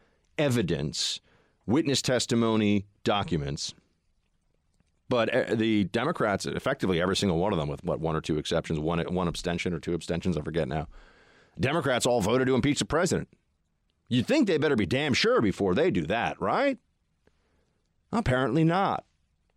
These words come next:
Apparently it was more important to them that the timeline work for their needs, the timeline of impeachment before Christmas, and to try to get this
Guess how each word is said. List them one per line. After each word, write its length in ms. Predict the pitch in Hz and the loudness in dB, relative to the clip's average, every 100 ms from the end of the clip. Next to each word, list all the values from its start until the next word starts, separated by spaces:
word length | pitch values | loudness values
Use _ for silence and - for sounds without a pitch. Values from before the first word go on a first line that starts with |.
| _ _ _ _ _ _ - | _ _ _ _ _ _ -8
Apparently 540 | 120 151 160 160 147 | -4 0 0 2 4
it 80 | 151 | 4
was 140 | 131 120 | 2 2
more 240 | 147 151 | 2 2
important 440 | 139 139 160 147 | 2 2 2 2
to 60 | 127 | 2
them 340 | 135 127 123 - _ _ _ _ | 2 2 0 -4 _ _ _ _
that 100 | 131 | -2
the 80 | 123 | -2
timeline 960 | - 165 214 233 143 110 90 78 71 - - _ _ _ | 0 0 2 2 2 2 2 0 -2 -8 -16 _ _ _
work 420 | - 117 127 107 - | -2 2 2 0 -2
for 240 | 113 104 | 0 2
their 220 | 95 90 | 2 2
needs, 300 | 85 76 50 | 2 0 -2
the 80 | 107 | -2
timeline 560 | 117 139 139 127 123 113 | 0 0 2 0 0 2
of 180 | 101 | 2
impeachment 640 | 110 110 135 139 - 117 98 | 0 0 0 0 0 0 0
before 360 | 104 117 127 | 0 2 0
Christmas, 640 | 120 104 95 101 95 - - _ _ _ _ _ _ - | 2 0 0 0 0 -2 -8 _ _ _ _ _ _ -4
and 300 | 98 95 90 | 0 2 2
to 80 | 87 | 0
try 200 | 120 117 | 0 2
to 60 | |
get 200 | 95 107 | 0 0
this 380 | 107 98 - - | 0 0 0 -6